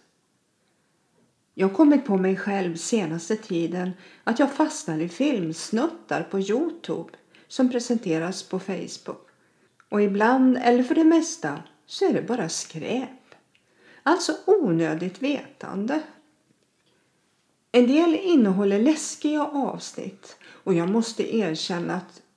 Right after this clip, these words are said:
mina s-, när man tittar på det. Ju läskigare, desto mer intressant.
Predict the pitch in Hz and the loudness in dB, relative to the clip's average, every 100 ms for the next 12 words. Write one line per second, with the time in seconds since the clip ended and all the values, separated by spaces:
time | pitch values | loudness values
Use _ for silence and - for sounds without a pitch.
0 | - 269 220 180 185 - - - 180 175 | -4 0 2 0 -4 -8 -12 -10 -6 -4
1 | 180 196 196 - - - - 180 - _ | -6 -8 -12 -14 -12 -12 -12 -14 -18 _
2 | _ _ _ _ 208 190 190 - - 233 | _ _ _ _ 2 2 2 -4 -6 -2
3 | 220 269 311 339 - _ _ _ _ _ | 0 0 0 -2 -6 _ _ _ _ _
4 | - 156 - 170 165 190 196 - 196 - | -10 -8 -4 -2 -2 -4 -6 -8 -8 -8
5 | 202 - 294 196 - - | -12 -8 -10 -10 -18 -20